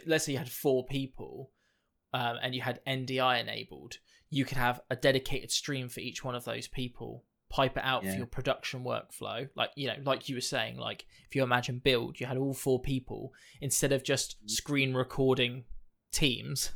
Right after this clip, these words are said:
Speaker 1: <laughs> right? You could actually, um, pipe each of the video streams out and then, you know, merge them together however you wanna do that.
Speaker 2: Yeah, and it could be, yeah, like you said, it could be, instead of it being,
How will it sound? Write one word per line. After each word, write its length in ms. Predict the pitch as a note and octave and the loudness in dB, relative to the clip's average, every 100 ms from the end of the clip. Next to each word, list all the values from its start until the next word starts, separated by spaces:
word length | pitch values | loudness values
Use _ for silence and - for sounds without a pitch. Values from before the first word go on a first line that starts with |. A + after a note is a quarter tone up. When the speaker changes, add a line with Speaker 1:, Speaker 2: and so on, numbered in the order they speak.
| - | -8
Speaker 1:
<laughs> 100 | - | -4
right? 320 | C3+ C#3 B2+ - | 0 0 -2 -6
You 180 | C3+ C3 | -8 -6
could 160 | C3 | -6
actually, 640 | B2+ - - C3 B2 B2 - _ _ _ _ - | -6 -8 -8 -6 -6 -6 -10 _ _ _ _ -4
um, 360 | - E3+ F3 - | -4 -4 -8 -4
pipe 300 | - C3 - - | 2 0 0 -8
each 240 | C3+ - | -4 -4
of 60 | B2+ | -2
the 80 | |
video 300 | A#2+ B2 A#2 | -2 -2 -2
streams 440 | A2+ - A#2 A#2+ - | -4 -4 -6 -6 -2
out 300 | B2+ A#2+ A#2 - | 0 0 -4 -8
and 160 | B2 A#2+ | -8 -6
then, 240 | A#2+ B2 - - - | -6 -8 -16 -16 -8
you 100 | A#2 | -6
know, 80 | B2 C#3+ | -6 -4
merge 240 | A#2+ A#2 | -4 -4
them 100 | B2+ | -8
together 280 | - B2 - | -8 -6 -6
however 360 | - - - | -8 -8 -10
you 160 | - - _ - | -12 -16 _ -18
wanna 160 | - B2 | -16 -14
do 120 | B1 | -14
that. 140 | B2+ - - - - - | -14 -16 -18 -20 0 8
Speaker 2:
Yeah, 260 | D3+ C#3 | 8 8
and 140 | C3+ C3+ | 8 6
it 100 | - | 8
could 200 | D3+ C#3+ | 4 6
be, 100 | C3+ | 6
yeah, 260 | A2 A2+ - | 8 6 6
like 160 | A#2 F#2 | 2 0
you 60 | G#2+ | 0
said, 180 | A#2 | 0
it 100 | F#2+ | 0
could 140 | - B2 | 0 2
be, 100 | G#2+ | 2
instead 240 | G#2 B2+ | 4 4
of 60 | A#2+ | 4
it 100 | F#2 | 6
being, 380 | A#2 G#2+ G#2 | 6 8 6